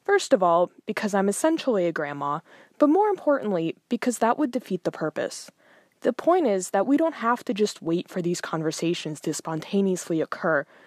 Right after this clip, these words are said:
with the right combination of alcohol, other substances, sleep deprivation, and or magic. We can choose to have these conversations with our friends. We can be intentional about it. As a therapist, that's what I do every day at work.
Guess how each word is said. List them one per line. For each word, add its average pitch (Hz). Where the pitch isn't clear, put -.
with 185
the 190
right 202
combination 175
of 156
alcohol, 185
other 180
substances, 170
sleep -
deprivation, 180
and 175
or 165
magic. 147
We 233
can 311
choose 196
to 185
have 165
these 151
conversations 147
with 131
our 135
friends. -
We 190
can 220
be 214
intentional 180
about 127
it. 131
As 254
a 370
therapist, 170
that's 220
what 277
I 254
do 202
every 170
day 156
at -
work. -